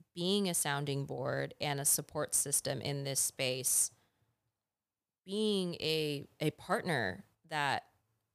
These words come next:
fully hears you and understands you and supports you in those moments, because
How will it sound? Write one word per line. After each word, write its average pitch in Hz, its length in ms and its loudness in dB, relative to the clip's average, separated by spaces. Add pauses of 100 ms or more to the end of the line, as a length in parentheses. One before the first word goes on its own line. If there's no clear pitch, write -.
(520)
fully 175 280 2
hears 202 460 0
you 151 260 -2
and - 120 -2
understands 156 840 0
you 160 280 -2
and 151 160 -4
supports - 560 0
you 147 120 0
in 143 120 -2
those 131 220 -4
moments, 170 400 0
because 151 460 -2